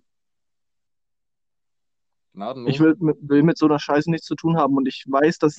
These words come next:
Speaker 2: eigentlich Leute, mit denen ich zu tun hab, dass die genug Hirn im Kopf haben, dass die wissen, dass das eben nicht irgendwelche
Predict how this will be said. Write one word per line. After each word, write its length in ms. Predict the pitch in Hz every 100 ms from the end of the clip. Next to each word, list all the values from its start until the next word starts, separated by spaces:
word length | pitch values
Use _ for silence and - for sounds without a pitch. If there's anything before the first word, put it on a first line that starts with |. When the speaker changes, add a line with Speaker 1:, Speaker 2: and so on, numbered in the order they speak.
| -
Speaker 2:
eigentlich 340 | 147 160 156 - _ _ -
Leute, 300 | 143 160 185
mit 160 | 196 165
denen 140 | 151
ich 160 | 151 -
zu 120 | -
tun 280 | - 165 170
hab, 180 | 190 - _ _
dass 180 | 151 147
die 440 | 170 170 165 - - - - _ -
genug 520 | 170 170 180 196 -
Hirn 320 | 180 190 208 196
im 160 | 156
Kopf 280 | - 147 -
haben, 300 | 147 165 175
dass 140 | 160
die 180 | - 151
wissen, 340 | 156 - 196 185
dass 140 | -
das 160 | 151 151
eben 320 | 165 165 170 - - -
nicht 280 | 180 233 233
irgendwelche 720 | 190 175 160 151 151 147